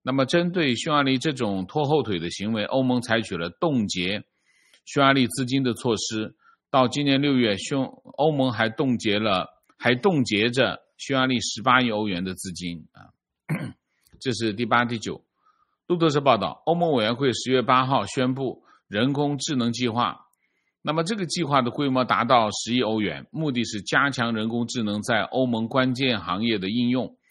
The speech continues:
同时推动欧盟减少对美国和中国的技术依赖。那么这个 A 计划涉及的关键行业有十个，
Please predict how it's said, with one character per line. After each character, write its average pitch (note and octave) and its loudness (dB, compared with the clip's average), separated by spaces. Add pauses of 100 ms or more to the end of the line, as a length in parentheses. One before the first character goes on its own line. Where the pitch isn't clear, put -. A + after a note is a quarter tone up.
(320)
同 D3 -2
时 C3 -4
推 D3 -4
动 C#3 -2
欧 C#3+ 0
盟 C3 2
减 A2+ -2
少 E2+ -4
对 A2+ 0
美 E2 -4
国 G2+ -4
和 G2+ -4
中 B2 -2
国 G#2+ -2
的 F2+ -4
技 A2 -8
术 F2 -10
依 F2 -4
赖。 G2+ 0 (720)
那 D3 0
么 D3+ -2
这 F#3+ 4
个 D#3 -2
A D#3 4
计 D3 -2
划 B2+ 4
涉 C3 2
及 A2+ -2
的 A2+ 0
关 C3 2
键 B2 -2
行 G#2 -4
业 A#2 -2
有 D#2 -4
十 - -6
个， B2+ -2